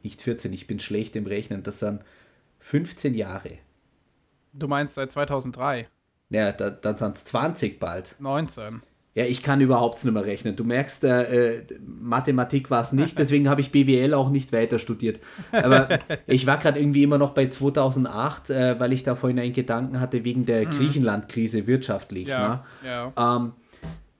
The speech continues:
Speaker 1: ja, neunzehn Jahre. Seit neunzehn Jahren habe ich zum ersten Mal wieder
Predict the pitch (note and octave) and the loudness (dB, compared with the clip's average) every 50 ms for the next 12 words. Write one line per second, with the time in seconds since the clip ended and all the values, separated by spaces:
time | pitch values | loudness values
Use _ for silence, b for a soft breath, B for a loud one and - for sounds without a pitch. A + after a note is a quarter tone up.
0 | _ _ _ - B2 B2 C3+ C3+ B2+ A#2+ C3+ D#3 F#3 F#3+ - - F3 D#3 A#2+ G#2+ | _ _ _ -2 2 2 4 4 4 4 2 2 2 0 0 -2 0 0 0 -2
1 | F#2+ A2 B2+ C3 B2+ A#2+ - A#2+ A#2 - C3 B2+ B2 C3+ F3 G#3+ G#3 - G3 E3 | 0 -2 0 0 0 0 2 0 0 2 0 0 2 2 0 -2 -2 -4 -4 -4
2 | C#3+ - - B2+ B2 A#2 B2 A#2 - - C#3+ - - - C3+ B2+ C3+ B2+ A#2+ C#3+ | -4 -4 -4 -6 -6 -6 -6 -8 -6 -8 -10 -8 -2 -2 -2 -2 -2 -4 -4 -4
3 | D3 - - - D#3 D3 B2 B2 C3 B2+ C3 C3 B2+ C3+ C3+ C3 C3 C3 | -4 -6 -8 -6 -4 -4 -2 -2 -2 -2 -2 -4 -2 0 0 0 0 0